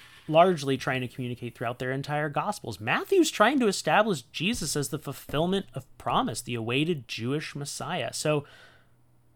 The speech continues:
he's tracing him back to the, the common ancestor that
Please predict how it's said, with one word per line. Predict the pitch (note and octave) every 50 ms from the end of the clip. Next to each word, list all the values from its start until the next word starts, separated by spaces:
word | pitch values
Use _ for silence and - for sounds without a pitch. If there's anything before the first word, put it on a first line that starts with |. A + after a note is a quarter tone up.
| _ _
he's | - D#3+ E3+ -
tracing | - - - - C#3+ D3+ F3+ - - F3 D3+ C#3 C3 B2+
him | - - C#3 C3 A#2+ A2
back | - B2 D3+ F3+ - -
to | - - C3+
the, | A#2 A#2+ A2+ A2 - _ _ _ _ _ _ _ _ _ _ _ _ _ _ _ _ _ _ _ _ _
the | - -
common | - - - - - - C3+ C#3 D3 D#3 D3+ C#3+ C3+
ancestor | - - B2+ C#3 D#3+ D3+ - - A#2 G#2+ - - - - A#2+ A2+ B2+
that | - A#2+ A#2 -